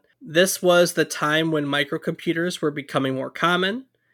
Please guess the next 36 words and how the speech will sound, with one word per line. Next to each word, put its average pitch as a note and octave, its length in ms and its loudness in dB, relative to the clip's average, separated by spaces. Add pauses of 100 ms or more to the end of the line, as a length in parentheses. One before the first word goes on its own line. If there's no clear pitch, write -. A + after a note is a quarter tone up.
(300)
and D#3 240 -2
so D#3+ 840 4
the D3 160 -4
M D#3+ 200 0
E E3+ 100 2
C D3 260 -6
C F3+ 480 -2
began D#3+ 480 -2
to D#3+ 140 -8
convert D#3+ 680 -2
their D3 100 -4
programs D3 840 -2
to E3 160 -6
run F3 300 0
on C3+ 160 -6
microcomputers. C3+ 1040 -6 (680)
This D3+ 380 0
was D#3 180 0
one D3 180 2
of D3 120 0
the D3 80 -12
first C3+ 400 -2
ones. D3 400 0
A, C3+ 160 -6
a C3+ 180 2
programmer D3+ 440 2
named C#3 260 -2
John C3+ 320 2
Cook - 440 -4
adapted C3+ 500 -2
this - 180 -6
game C#3+ 360 4
for C#3 240 2
the C3 180 -2
Apple - 260 -2
two. A#3+ 400 2